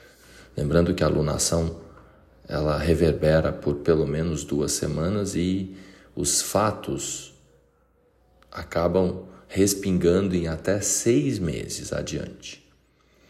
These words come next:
Então, há questões drásticas, inimagináveis, envolvendo a lei, envolvendo a justiça.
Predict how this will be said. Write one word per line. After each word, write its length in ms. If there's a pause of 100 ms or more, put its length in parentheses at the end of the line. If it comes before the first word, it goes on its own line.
(300)
Então, 340
há 120
questões 920 (520)
drásticas, 1300 (440)
inimagináveis, 1080
envolvendo 680
a 80
lei, 580
envolvendo 480
a 80
justiça. 880